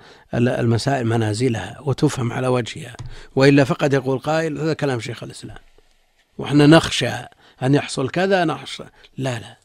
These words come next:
هذا لا دخل له في هذه المسألة. لكن إذا كان، إذا كانت الفرقة و-، وت-، فرقة الجماعة و-،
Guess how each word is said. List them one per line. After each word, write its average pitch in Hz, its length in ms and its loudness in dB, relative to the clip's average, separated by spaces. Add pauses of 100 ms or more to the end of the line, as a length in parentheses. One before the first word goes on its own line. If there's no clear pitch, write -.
(380)
هذا 117 200 -4
لا 127 160 -2
دخل 131 320 -8
له 120 120 -16
في - 180 -14
هذه 131 100 -8
المسألة. - 500 -12 (640)
لكن 123 240 2
إذا 120 160 -2
كان، 127 540 0 (340)
إذا 120 140 2
كانت 127 360 -2
الفرقة 135 600 0
و-، - 880 -12
وت-، 123 600 -2
فرقة 139 640 0
الجماعة 135 640 0
و-، 110 300 -6